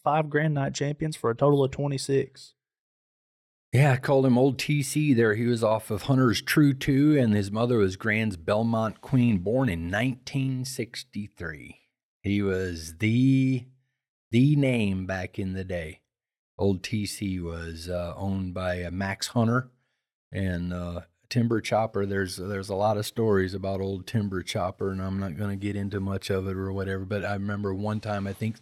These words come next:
Speaker 2: at Redbone Days, I think it was in, uh, in, uh, in the two nights, there was nine out of 'em, of 'em that placed at Redbone Days that were all off a timber
Speaker 1: Wow.
Speaker 2: chopper, you know, so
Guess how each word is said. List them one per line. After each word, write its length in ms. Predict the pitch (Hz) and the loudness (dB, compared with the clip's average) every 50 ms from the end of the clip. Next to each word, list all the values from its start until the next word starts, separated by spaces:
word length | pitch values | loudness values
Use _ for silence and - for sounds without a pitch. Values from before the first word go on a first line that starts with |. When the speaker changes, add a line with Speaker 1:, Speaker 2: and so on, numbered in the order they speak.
| _ _ _ _ - - - - - | _ _ _ _ -20 -20 -18 -10 -4
Speaker 2:
at 140 | 107 98 | -4 -2
Redbone 560 | - - 98 101 104 104 113 127 123 127 127 120 | -2 0 0 2 2 2 2 0 0 2 2 2
Days, 320 | 110 110 113 117 117 113 | 2 2 4 2 2 2
I 120 | 117 104 | 0 -2
think 260 | 107 - 117 113 113 113 | -2 -4 -6 -4 -2 -2
it 80 | 92 | -2
was 540 | 76 85 101 101 101 101 101 101 98 - - _ _ _ _ _ _ _ _ _ - | -2 0 0 0 0 0 -2 -2 -4 -8 -14 _ _ _ _ _ _ _ _ _ -4
in, 340 | - 98 98 95 90 87 87 | 0 2 2 2 2 0 -2
uh, 340 | 90 90 90 87 85 82 - - _ _ _ _ _ - - | -4 -4 -6 -6 -8 -10 -12 -16 _ _ _ _ _ -4 -2
in, 340 | 101 95 92 87 87 85 87 | -2 0 0 -2 -4 -6 -8
uh, 240 | 87 85 85 85 - - | -10 -10 -12 -12 -10 -6
in 160 | 107 98 92 | -6 -6 -6
the 80 | 92 87 | -6 -8
two 260 | - - - 120 120 | -8 -4 0 0 2
nights, 380 | 107 104 98 101 98 - - | 2 2 2 0 -2 -4 -6
there 120 | - 101 90 | -6 -6 -6
was 240 | 90 90 87 85 85 | -6 -6 -8 -10 -8
nine 440 | 92 90 95 98 101 104 101 95 | -6 -4 -2 -2 0 0 0 -2
out 180 | 90 87 85 85 | -2 -2 -4 -4
of 80 | 82 82 | -6 -6
'em, 180 | 90 87 85 - | -8 -8 -8 -4
of 200 | - 95 92 87 | -4 -4 -4 -4
'em 120 | 92 90 | -4 -6
that 220 | 87 90 82 - - | -6 -8 -8 -10 -8
placed 340 | - 107 104 101 - - - | -6 -4 -4 -4 -4 -6 -8
at 140 | 90 78 | -10 -10
Redbone 500 | - 104 98 98 95 90 90 87 87 85 | -6 -4 -4 -4 -4 -4 -8 -8 -8 -8
Days 240 | 85 85 85 85 82 - | -8 -8 -8 -10 -8 -8
that 140 | 85 80 | -10 -10
were 140 | 78 85 85 | -10 -10 -10
all 180 | 85 87 87 90 | -10 -10 -10 -10
off 200 | 92 90 - - | -10 -12 -10 -12
a 40 | 90 | -10
timber 320 | - - 95 85 82 85 - - | -8 -8 -8 -6 -8 -10 -8 -4
Speaker 1:
Wow. 140 | - - - | -2 -2 -2
Speaker 2:
chopper, 280 | - - - - - - - | -2 -6 -12 -16 -16 -12 -8
you 80 | 95 90 | -6 -6
know, 140 | 87 87 | -6 -6
so 360 | 87 - - 92 90 90 85 | -8 -6 -6 -6 -6 -6 -10